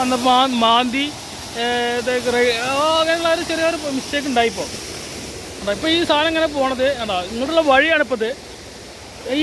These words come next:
ഇതാണ് റോഡ്. ഈ റോ-, ഈ, ഈ കണ്ട വ്യൂ ഇത് പണ്ട്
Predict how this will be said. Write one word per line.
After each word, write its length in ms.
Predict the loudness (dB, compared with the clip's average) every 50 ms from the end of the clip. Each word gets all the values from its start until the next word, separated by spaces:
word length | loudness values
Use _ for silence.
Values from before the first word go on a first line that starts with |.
| 2 2
ഇതാണ് 240 | 4 2 2 2 0 0 0
റോഡ്. 320 | 2 2 2 2 0 -2 -6 -8 -16 -18 -18 -18 -18 -18 -18 -18 -18 -18 -18 -18 -18 -16 -16 -16 -16 -16 -16 -14 -6 0 2
ഈ 60 | 4 6 6
റോ-, 260 | 6 8 8 6 4 4 2 2
ഈ, 20 | 2 2 0 -4 -10 -14 -18 -18 -16 -8 -4 -2 -2
ഈ 20 | -2 -2 -4 -6
കണ്ട 280 | -6 -4 -4 -2 0 -2 -2 -2 -2
വ്യൂ 280 | -4 -4 -2 -2 -2 -2 0 2 2 2 2 2 0 -2 -10 -10 -12 -12 -12 -12 -12 -12 -12 -10 -6 -6 -4
ഇത് 160 | -2 -2 0 0 2 0 0 0 0
പണ്ട് 240 | 0 2 6 6 6